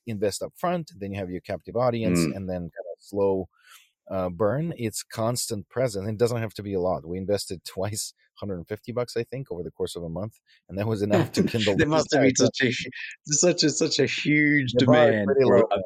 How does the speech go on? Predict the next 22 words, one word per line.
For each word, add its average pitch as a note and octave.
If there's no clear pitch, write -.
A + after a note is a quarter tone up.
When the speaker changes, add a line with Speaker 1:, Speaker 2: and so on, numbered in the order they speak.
Speaker 2:
a A#2
Speaker 1:
The G2
Speaker 2:
different, C3
Speaker 1:
demand D3+
Speaker 2:
a A2
Speaker 1:
huge, G#2
Speaker 2:
different B2+
Speaker 1:
the A2+
bar G#2+
is F#2+
low. E2
Speaker 2:
service. -
<laughs> -
Speaker 1:
Yeah, F2
so, -
Speaker 2:
But, G#2+
Speaker 1:
but B2
Speaker 2:
um, -
Speaker 1:
that's D3+
inter-, B2
interesting, E2
yeah. E2